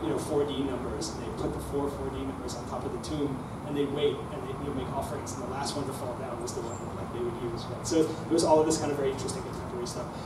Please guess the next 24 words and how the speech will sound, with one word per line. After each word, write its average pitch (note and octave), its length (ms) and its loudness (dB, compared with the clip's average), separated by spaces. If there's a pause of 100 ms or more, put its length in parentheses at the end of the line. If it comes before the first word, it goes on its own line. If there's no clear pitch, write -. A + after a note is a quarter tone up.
I D#3 60 4
find G3+ 180 6
that G3 100 6
whenever E3 480 6 (300)
people - 180 8
have D3 320 6
written D3 240 4
about D#3 260 2
that, F3 140 6
especially D#3 380 2
in C3 60 0
Singapore, C#3+ 420 2
it's C#3 80 2
always C#3+ 180 6
about, C#3 240 2
like, - 100 -4
oh, D#3 200 6
a D3 40 4
society D3 440 2
that C3+ 100 -2
moves C#3+ 220 0
really C#3 180 0
fast, B2 440 -2
so - 100 -2